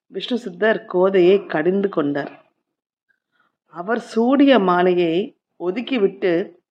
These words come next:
புதிய மாலை தொடுத்து இறைவனுக்கு அணிவித்தார். ஏனென்றால் அந்த சூடிய மாலையில் அவருடைய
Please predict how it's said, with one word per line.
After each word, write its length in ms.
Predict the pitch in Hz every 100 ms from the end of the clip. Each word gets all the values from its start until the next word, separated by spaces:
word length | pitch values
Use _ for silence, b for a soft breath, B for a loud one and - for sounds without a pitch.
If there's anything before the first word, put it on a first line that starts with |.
| _
புதிய 420 | _ 247 254 285 269
மாலை 460 | 208 180 175 180
தொடுத்து 500 | 185 165 160 - 247
இறைவனுக்கு 580 | 180 175 170 160 165 226
அணிவித்தார். 600 | 175 151 147 147 143 139 _ _ b b b b
ஏனென்றால் 580 | - 190 190 180 202 269
அந்த 580 | - 180 175 160 160 156 147 B B
சூடிய 540 | _ _ 254 262 254 214
மாலையில் 680 | 180 170 175 175 233 202 -
அவருடைய 840 | 170 165 165 160 160 156 147 147